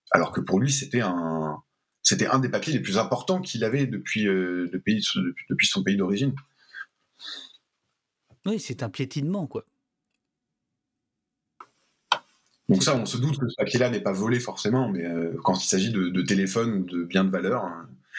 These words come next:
Speaker 1: là, on peut se poser légitimement la question.
Speaker 2: Euh, Liolo, dans le, dans le chat, euh, nous demande, il y a quand même une interprétation rhétorique nauséabonde, qu'est-ce qu'on peut faire contre ça ?
Speaker 1: Euh, qu'est-ce qu'on peut faire contre ça ? Bah, déjà, démonter ce discours,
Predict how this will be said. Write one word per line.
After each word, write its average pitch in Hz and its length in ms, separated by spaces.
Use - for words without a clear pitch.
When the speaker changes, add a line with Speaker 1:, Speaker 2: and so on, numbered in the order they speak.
Speaker 1:
là, 98 80
on 98 80
peut 98 80
se 95 80
poser 98 220
légitimement 95 500
la 85 80
question. - 340
Speaker 2:
Euh, 110 540
Liolo, 139 340
dans 139 140
le, 120 260
dans 117 120
le 117 120
chat, 170 300
euh, 110 420
nous 117 140
demande, 127 440
il 127 100
y 143 60
a 135 40
quand 143 140
même 147 160
une 131 80
interprétation 120 600
rhétorique 123 400
nauséabonde, 120 580
qu'est-ce - 220
qu'on 135 100
peut 127 140
faire 185 200
contre 135 300
ça ? - 280
Speaker 1:
Euh, 95 220
qu'est-ce 143 200
qu'on 139 100
peut 127 100
faire - 180
contre 113 240
ça ? 95 340
Bah, 104 120
déjà, 123 200
démonter 139 440
ce - 140
discours, 143 560